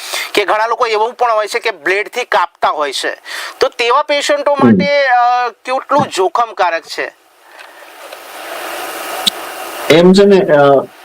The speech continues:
Speaker 2: એ તો બહુ એક્સેસિવ કેસ થઈ ગયા કે તમારે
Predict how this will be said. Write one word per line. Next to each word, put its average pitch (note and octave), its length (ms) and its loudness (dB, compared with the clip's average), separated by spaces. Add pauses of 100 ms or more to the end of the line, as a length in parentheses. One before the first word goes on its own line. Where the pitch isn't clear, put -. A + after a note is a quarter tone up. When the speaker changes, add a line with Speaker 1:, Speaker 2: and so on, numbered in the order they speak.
(360)
Speaker 2:
એ C#3+ 180 6
તો F#3 120 8
બહુ F3 200 6
એક્સેસિવ D#3+ 560 4
કેસ C#3+ 320 2
થઈ C#3 200 4
ગયા D3+ 180 6
કે D3+ 120 2
તમારે C3+ 580 4